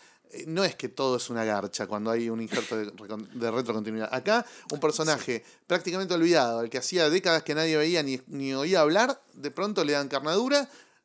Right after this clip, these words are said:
Speaker 1: jugando a que siempre estuvo, pero nunca lo viste. Y me parece que re
Speaker 2: Sí,
Speaker 1: garpa.
Speaker 2: igual, ojo, Snyder hace una cosa muy inteligente que aprovecha, tiene once números para contar una historia, en realidad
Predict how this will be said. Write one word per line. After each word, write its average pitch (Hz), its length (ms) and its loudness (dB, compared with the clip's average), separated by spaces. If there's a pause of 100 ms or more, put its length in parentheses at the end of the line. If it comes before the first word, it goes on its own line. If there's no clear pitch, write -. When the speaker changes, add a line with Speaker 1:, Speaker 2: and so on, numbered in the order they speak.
(300)
Speaker 1:
jugando 202 440 4
a 180 80 2
que 160 120 -2
siempre 202 360 0
estuvo, 233 400 4
pero 156 160 6
nunca 160 240 2
lo 135 120 6
viste. 113 380 0 (460)
Y 160 420 -4
me 165 140 0
parece 190 320 0
que 151 180 2
re 160 200 6
Speaker 2:
Sí, 120 60 2
Speaker 1:
garpa. 92 280 -6
Speaker 2:
igual, 160 260 4
ojo, 135 380 2 (360)
Snyder 180 340 4
hace 170 140 0
una 165 160 -4
cosa 170 200 -4
muy 190 120 -2
inteligente 208 420 2
que 160 40 4
aprovecha, 147 360 0
tiene 135 200 -4
once 170 320 2
números 180 240 0
para 127 140 -6
contar 131 200 0
una 175 80 -2
historia, 185 540 2 (200)
en - 80 -20
realidad 156 380 -2